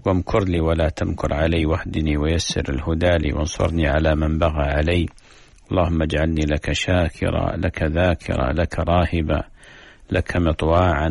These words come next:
لك مخبتا، إليك أواها منيبا. رب تقبل توبتي، واغسل حوبتي، وأجب دعوتي، وثبت حجتي، واهد قلبي، وسدد لساني، واسلل سخيمة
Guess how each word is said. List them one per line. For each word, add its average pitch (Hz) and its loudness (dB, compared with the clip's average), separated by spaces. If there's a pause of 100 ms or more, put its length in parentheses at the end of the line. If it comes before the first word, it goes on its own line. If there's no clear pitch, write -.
(180)
لك 82 -2
مخبتا، 90 -2
إليك 82 -2
أواها 82 2 (160)
منيبا. 85 2 (640)
رب 90 -2
تقبل 92 -2
توبتي، 87 -2
واغسل 85 -2
حوبتي، 87 -2
وأجب 82 0
دعوتي، 85 0
وثبت 87 -2
حجتي، - -4
واهد 85 -2
قلبي، 101 0 (580)
وسدد 98 -2
لساني، 87 0
واسلل 85 -2
سخيمة 80 -2